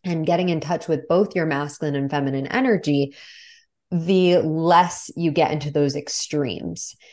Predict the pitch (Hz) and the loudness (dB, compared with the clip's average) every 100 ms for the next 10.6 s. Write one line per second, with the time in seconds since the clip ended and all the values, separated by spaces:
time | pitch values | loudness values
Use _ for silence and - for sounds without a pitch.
0 | - _ - 170 165 160 160 170 165 165 | -20 _ -2 0 2 2 2 0 4 6
1 | 156 151 - 175 180 180 165 156 - 185 | 6 4 -2 -2 -2 2 2 0 0 0
2 | 190 180 170 160 147 156 151 151 143 156 | 0 0 -2 -4 -4 0 2 2 0 2
3 | 147 147 147 147 147 - 151 139 - 147 | 0 0 -2 -4 -4 -6 -6 -6 -4 -4
4 | 143 139 143 131 143 - 170 180 180 180 | -2 -2 -2 -2 -6 -4 -2 -2 -2 0
5 | 185 180 208 190 156 147 147 143 143 139 | 0 2 2 4 4 4 2 2 0 -2
6 | 147 160 147 147 170 170 165 156 147 - | -6 -4 -4 -2 0 0 -2 -4 -4 -4
7 | 135 - 147 139 143 147 147 156 170 185 | -4 -2 0 0 0 0 -2 0 0 0
8 | 165 151 151 147 139 143 - 147 139 139 | 0 0 0 0 0 0 -4 -4 -2 -2
9 | 143 175 175 - 170 143 151 147 143 139 | -2 -2 -2 -2 -2 -2 -2 -2 -2 -4
10 | - 147 151 240 262 - | -2 -2 0 0 0 -6